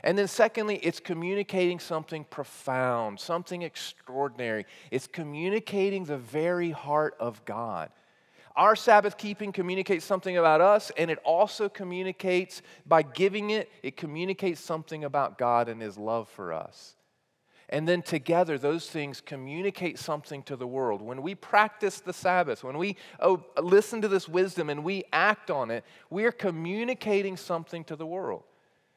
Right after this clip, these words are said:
And then what we learn is ultimately Sabbath from the beginning was given to point us, to communicate something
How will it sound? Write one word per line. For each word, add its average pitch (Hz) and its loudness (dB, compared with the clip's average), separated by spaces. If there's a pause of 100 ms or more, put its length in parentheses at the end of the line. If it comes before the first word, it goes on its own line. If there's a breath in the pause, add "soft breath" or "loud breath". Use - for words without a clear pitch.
(500)
And 107 -12
then 165 0
what 139 0
we 135 -2
learn 117 -4
is 107 -6
ultimately 120 -2
Sabbath 123 -2 (140)
from 175 -2
the 185 -4
beginning 139 -4
was 104 -8
given 110 -8 (480)
to 107 -16 (160)
point 170 -4
us, 113 -4
to - -16
communicate 147 -6
something 104 -10